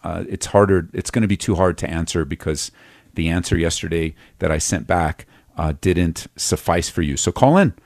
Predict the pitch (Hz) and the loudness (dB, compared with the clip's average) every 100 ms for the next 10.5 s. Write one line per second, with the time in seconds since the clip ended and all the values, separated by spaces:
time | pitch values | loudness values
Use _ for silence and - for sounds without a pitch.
0 | _ - 87 87 87 - 123 - 120 90 | _ -10 -2 2 2 0 -2 0 4 4
1 | 78 - 90 92 98 92 90 92 95 90 | 2 -2 -2 2 2 2 2 2 2 2
2 | 90 - 90 87 80 85 87 80 76 87 | 0 0 0 0 0 2 2 2 2 2
3 | 76 71 - - - 107 110 - 107 113 | 2 -2 -8 -14 2 8 8 8 4 2
4 | - 104 - 107 98 95 92 101 101 - | 2 -4 -2 0 2 2 4 6 6 4
5 | 101 92 101 117 127 147 - - _ - | 0 2 4 4 2 0 -4 -20 _ -2
6 | 101 107 101 104 110 156 170 _ - - | 4 6 4 4 4 4 0 _ -6 0
7 | 107 - - - _ - 98 98 101 101 | 0 0 -8 -10 _ 0 4 6 6 4
8 | 104 90 82 101 101 95 - 104 - 101 | 2 -2 0 2 4 2 0 -2 2 2
9 | 113 127 110 101 90 98 107 117 104 - | 4 4 2 2 4 4 4 2 2 4
10 | 120 131 156 208 - | 6 8 8 6 2